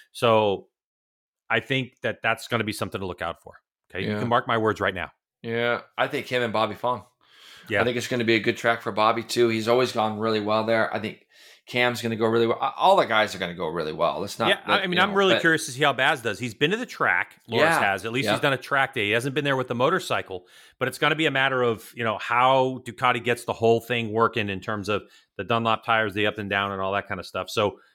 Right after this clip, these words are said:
Speaker 1: you know,
Speaker 2: Yeah,
Speaker 1: eh.
Speaker 2: but, but, but you know what? You say that. I mean, Zanetti made the Dunlop tires work last year, um, and he was on the podium every weekend that
Speaker 1: Yeah,
Speaker 2: he
Speaker 1: yeah, but,
Speaker 2: rode.
Speaker 1: but let
Speaker 2: And
Speaker 1: me
Speaker 2: I know
Speaker 1: ask
Speaker 2: that
Speaker 1: you
Speaker 2: there's
Speaker 1: this.
Speaker 2: some differences. Don't get me wrong. I know there's some differences, but I'm saying that Baz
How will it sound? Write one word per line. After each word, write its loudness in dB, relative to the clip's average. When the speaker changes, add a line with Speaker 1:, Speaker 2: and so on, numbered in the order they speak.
Speaker 1:
you -4
know, 4
Speaker 2:
Yeah, -2
Speaker 1:
eh. 2
Speaker 2:
but, 4
but, -14
but 2
you 0
know 4
what? 0
You 0
say 2
that. 0
I -6
mean, 0
Zanetti 2
made 0
the -4
Dunlop -4
tires -2
work -6
last -8
year, -4
um, -2
and -4
he 0
was 0
on 2
the -4
podium 0
every -2
weekend -2
that -16
Speaker 1:
Yeah, 2
Speaker 2:
he -2
Speaker 1:
yeah, 4
but, 4
Speaker 2:
rode. 0
Speaker 1:
but -4
let 0
Speaker 2:
And -
Speaker 1:
me 2
Speaker 2:
I 2
know 4
Speaker 1:
ask 4
Speaker 2:
that -4
Speaker 1:
you 0
Speaker 2:
there's 4
Speaker 1:
this. -4
Speaker 2:
some -4
differences. 0
Don't 0
get 2
me -2
wrong. 4
I 0
know -4
there's -6
some -8
differences, -10
but -8
I'm -2
saying -6
that -10
Baz 2